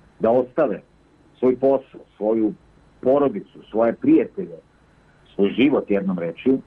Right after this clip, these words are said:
i da uzmu oružje u ruke i da idu da nešto osvajaju, da nešto, da, da, dakle, da li smo mi, da, da li stvarno verujemo da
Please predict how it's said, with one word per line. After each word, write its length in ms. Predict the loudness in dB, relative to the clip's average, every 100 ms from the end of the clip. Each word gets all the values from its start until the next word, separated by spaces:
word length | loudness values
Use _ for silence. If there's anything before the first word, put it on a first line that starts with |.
| _ _ _ _ _ _ _
i 80 | -2
da 80 | 0
uzmu 380 | 0 -2 0 2
oružje 340 | 2 2 2
u 40 | 2
ruke 440 | 0 0 -4 -4
i 40 |
da 100 | -2
idu 320 | -2 -2 -6 -4
da 320 | -4 -4 -4
nešto 300 | -4 -2 -2
osvajaju, 640 | -2 0 0 2 2 2
da 140 | 2 -2
nešto, 420 | -2 -6 -2 -2
da, 120 | -2 -8 -14
da, 100 | -18 _ -4
dakle, 300 | -2 0 -2 -2 _ -20 _ _ -8
da 200 | -2 2
li 160 | 0 0
smo 120 | 0
mi, 220 | 2 0 0
da, 100 | -4 0
da 80 | 0
li 160 | 0 0
stvarno 300 | -4 -2 0
verujemo 460 | 2 2 2 -4
da 320 | -2 -2 -2